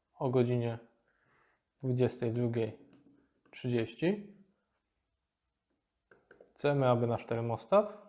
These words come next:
utrzymywał temperaturę dziewiętnastu stopni. W ten sposób zaprogramowaliśmy harmonogram dla dni roboczych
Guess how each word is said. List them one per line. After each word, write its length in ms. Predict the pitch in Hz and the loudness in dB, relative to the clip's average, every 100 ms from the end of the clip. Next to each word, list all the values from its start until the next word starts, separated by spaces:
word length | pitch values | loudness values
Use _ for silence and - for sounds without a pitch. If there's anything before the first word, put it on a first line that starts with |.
| _ _ - | _ _ -12
utrzymywał 460 | - 143 135 127 | 0 4 6 4
temperaturę 760 | 123 110 113 110 131 131 131 127 - - _ _ _ _ _ _ | 2 -2 -2 -2 -2 -2 -2 -6 -12 -20 _ _ _ _ _ _
dziewiętnastu 720 | 147 147 143 131 117 - 127 123 - | 2 2 2 -2 -8 -6 -6 -8 -12
stopni. 420 | - - - - - _ _ _ _ _ _ _ _ _ _ _ _ _ _ _ _ _ _ - - - _ _ _ _ _ | -8 -6 -6 -10 -20 _ _ _ _ _ _ _ _ _ _ _ _ _ _ _ _ _ _ -20 -20 -20 _ _ _ _ _
W 20 | |
ten 120 | 165 | 0
sposób 600 | 165 - 123 - 220 - - | 0 2 2 4 2 2 0
zaprogramowaliśmy 920 | 127 127 127 127 120 120 120 117 123 | 4 4 4 2 2 6 6 6 -2
harmonogram 840 | - 123 120 117 113 113 156 214 208 - - | 4 4 4 0 -2 2 2 2 -2 -12 -8
dla 220 | 123 135 | 2 4
dni 300 | 131 127 127 | 4 2 4
roboczych 640 | 123 117 110 - 175 208 | 4 4 0 -2 0 0